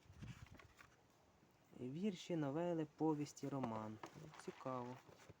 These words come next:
А де вірші? Щось віршів не бачу. Забули надрукувати. <laughs> Так.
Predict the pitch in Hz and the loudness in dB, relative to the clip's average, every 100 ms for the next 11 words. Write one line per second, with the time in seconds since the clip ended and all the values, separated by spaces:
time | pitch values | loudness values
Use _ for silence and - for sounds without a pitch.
0 | - - - - - - - - - - | -20 -20 -18 -16 -18 -20 -18 -18 -16 -16
1 | - - - - - - - - - - | -14 -14 -16 -20 -20 -16 -16 -16 -14 -14
2 | - - - - - - - - - 120 | -14 -14 -16 -16 -16 -18 -18 -20 -8 -6
3 | 117 110 113 160 - 170 160 - - - | -2 0 2 0 0 -4 -6 -12 -20 -20
4 | - - - - - - - - - - | -20 -14 -14 -14 -20 -20 -20 -20 -20 -20
5 | - - - - - - - - - - | -20 -20 -20 -20 -20 -16 -16 -16 -18 -20
6 | - - - - - 120 110 120 120 113 | -20 -20 -20 -14 -6 -6 -4 -4 -2 -2
7 | 110 117 - - - - - - - - | -4 -8 -10 -18 -20 -20 -20 -20 -18 -18
8 | - - - - - - - - - - | -20 -20 -20 -20 -20 -20 -20 -20 -20 -14
9 | - 127 120 117 113 113 117 120 110 113 | -4 -4 -2 -2 -2 -2 -4 -4 -6 -6
10 | - - - 240 - - - - - - | -8 -10 12 12 12 2 -8 -8 -6 -4
11 | - - - - - - - - - - | -4 -6 -20 -20 -20 -18 -18 -20 -20 -18
12 | - 135 123 113 - | -6 -4 -2 -6 -10